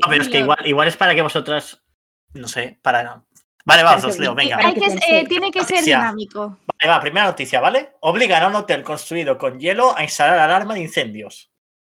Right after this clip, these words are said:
Speaker 1: ¿Os leo más?
Speaker 3: Hombre,
Speaker 1: Os, o con-
Speaker 3: evidentemente.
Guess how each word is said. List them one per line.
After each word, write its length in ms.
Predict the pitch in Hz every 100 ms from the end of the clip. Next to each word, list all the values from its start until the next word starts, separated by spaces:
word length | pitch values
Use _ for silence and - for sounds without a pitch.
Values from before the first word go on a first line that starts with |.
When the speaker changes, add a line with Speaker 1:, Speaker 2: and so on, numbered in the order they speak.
| _ -
Speaker 1:
¿Os 140 | 131
leo 160 | 170 165
más? 360 | 202 254 - _ _ _ _ - - -
Speaker 3:
Hombre, 220 | 247 320 302
Speaker 1:
Os, 120 | 277
o 20 | 285
con- 180 | 143
Speaker 3:
evidentemente. 840 | 285 311 311 277 - - 294 285